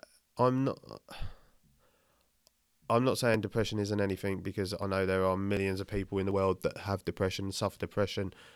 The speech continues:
and battle with it daily. I just had it in me, how I don't know, to stop myself getting into depression.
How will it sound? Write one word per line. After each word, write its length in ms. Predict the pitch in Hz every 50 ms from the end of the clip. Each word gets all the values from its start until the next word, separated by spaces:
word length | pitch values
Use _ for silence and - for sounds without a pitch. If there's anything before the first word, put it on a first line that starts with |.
| _ _
and 240 | - 101 98 95 -
battle 220 | - 107 98 101 98
with 160 | 98 98 95
it 160 | 90 - -
daily. 480 | - 104 98 95 95 90 90 90 - _ _ _ _ _ _ _ _ _ _ _ _ _ _ _ _ _ _ _ _ _ _ _ _ _ _ _ _ _ _ -
I 220 | 110 107 113 113
just 440 | 110 - - 113 104 - - - - _ _ _ _ _ - - - - -
had 180 | - 117 113 110
it 80 | 110
in 260 | - 110 110 107 104 101
me, 400 | 101 95 90 90 92 98 101 - - - - - - _ _ _ _ _ _ _ _ - _ _ _ -
how 320 | - - 110 107 107 107 104
I 80 | 101
don't 260 | 95 107 101 101 82 110
know, 300 | 104 98 92 95 95 95 _ _ _ _ _ _ _ _ _ _ _ _ _ _ _ _ -
to 140 | - - 107
stop 340 | - - - - - - 101
myself 640 | 101 98 92 - - 101 95 90 - - - - - - _ _ _ _ _ _ _ _ _ _ _ _ _ _ _ _ _ _ _ _ _ _ _ _ - 117 -
getting 520 | - 107 87 - 101 98 95 95 90 - - _ _ -
into 280 | - 98 90 87 - -
depression. 540 | 95 90 - 98 95 - - 90 90 90